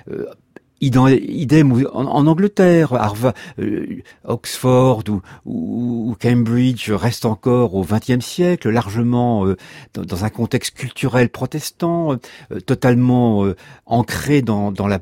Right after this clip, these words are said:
l'upper class anglaise. Rien de tel en France où, dès la naissance de l'État fort et de l'État républicain, avec par exemple la méritocratie qui se crée au lendemain de la Révolution française,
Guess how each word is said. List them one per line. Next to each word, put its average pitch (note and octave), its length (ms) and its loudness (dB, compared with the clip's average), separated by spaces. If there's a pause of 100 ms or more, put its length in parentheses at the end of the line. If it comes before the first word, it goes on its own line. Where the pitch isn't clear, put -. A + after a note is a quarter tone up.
l'upper A2 320 0
class A#2+ 320 -2
anglaise. E3 580 2 (480)
Rien F3+ 300 4
de E3+ 100 0
tel F3 220 2
en D#3 120 2
France A3 460 -4
où, A#2+ 180 -2 (380)
dès F2 280 2
la D#3+ 100 6
naissance C3 380 0
de G2+ 100 -2
l'État G2 300 -2
fort G#3 420 -2
et G#2 60 -6
de - 20 0
l'État A2+ 220 -2
républicain, A2 720 -4 (360)
avec F2 300 -2
par F2 140 -6
exemple G2 180 -2
la F2+ 80 0
méritocratie G2 880 -4
qui - 100 -16
se - 120 -12
crée - 200 -8
au F#2+ 40 -2
lendemain F#2 320 -2
de F2+ 40 -4
la E2+ 60 -6
Révolution D#2+ 300 -10
française, D#3+ 560 -6